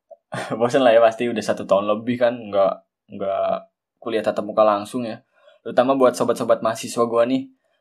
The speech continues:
Pastilah, udah setahun lebih nggak ke kampus, ya kan? Pasti kangen, udah pasti bosen juga kuliah di rumah.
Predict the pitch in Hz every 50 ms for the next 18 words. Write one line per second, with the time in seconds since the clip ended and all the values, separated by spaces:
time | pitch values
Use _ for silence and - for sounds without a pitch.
0 | _ - 117 117 - 151 147 135 107 104 107 117 117 113 113 113 - 117 113 113
1 | 113 113 120 127 127 123 117 110 - - - 101 104 107 - 131 131 117 101 107
2 | 117 113 113 _ _ - 117 - - 120 - 104 101 104 107 113 120 123 127 120
3 | 110 104 98 95 92 - _ - 110 - - 120 113 110 - - 117 113 110 113
4 | 110 120 120 120 117 110 104 107 110 110 101 104 104 107 120 131 139 135